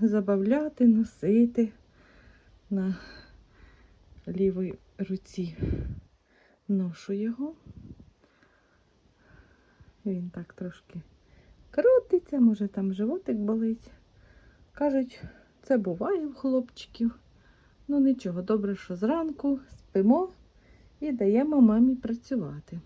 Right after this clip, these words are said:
Да, Діма? Ми сьогодні,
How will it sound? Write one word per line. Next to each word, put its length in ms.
Да, 160
Діма? 320
Ми 180
сьогодні, 600